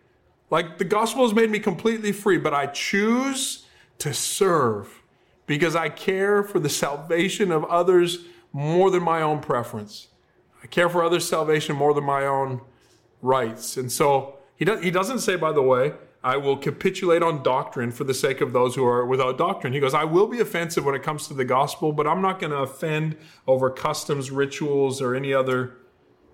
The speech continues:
sort of thing." Man, I got lots more to say,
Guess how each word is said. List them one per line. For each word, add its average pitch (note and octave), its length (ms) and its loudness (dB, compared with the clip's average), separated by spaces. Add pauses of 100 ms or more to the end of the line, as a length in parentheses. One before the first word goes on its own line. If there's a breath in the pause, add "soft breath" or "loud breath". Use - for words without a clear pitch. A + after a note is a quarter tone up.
(140)
sort C3 300 -2
of A#2 120 -4
thing." G#2 280 -10 (1400)
Man, C#3+ 180 0
I C#3 60 2
got D3+ 160 2
lots D3+ 240 0
more D#3 180 2
to C#3 60 -2
say, C#3 500 0